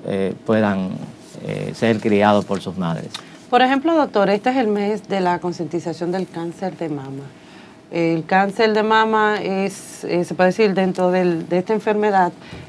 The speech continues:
Speaker 2: es el más, eh, eh, el que más vemos en, en mujeres, ¿verdad? En, en las féminas. Me gustaría saber su opinión con relación al tema de los medicamentos de alto costo, que también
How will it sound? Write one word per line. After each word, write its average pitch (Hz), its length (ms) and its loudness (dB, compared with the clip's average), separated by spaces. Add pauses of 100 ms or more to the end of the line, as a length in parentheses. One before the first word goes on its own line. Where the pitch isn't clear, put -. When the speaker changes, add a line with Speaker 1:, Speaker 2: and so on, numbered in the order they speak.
(140)
Speaker 2:
es 190 260 -2
el 208 160 6
más, 196 540 2
eh, - 80 -8
eh, 170 800 0 (920)
el 175 100 0
que 196 100 2
más 202 320 4
vemos 190 640 2
en, 175 460 0 (220)
en 175 240 0
mujeres, 165 400 -2
¿verdad? 240 280 0
En, 160 280 -4
en 160 140 -2
las 160 160 -2
féminas. 156 580 -2 (640)
Me 202 80 4
gustaría 220 300 6
saber 330 180 4
su 320 80 2
opinión 202 400 2
con 190 120 2
relación 190 380 2
al 226 140 0
tema 214 320 2
de 196 80 2
los 175 220 -2
medicamentos 160 640 -2
de 165 80 0
alto 156 240 -2
costo, 170 400 -4
que 170 100 -4
también 160 640 -2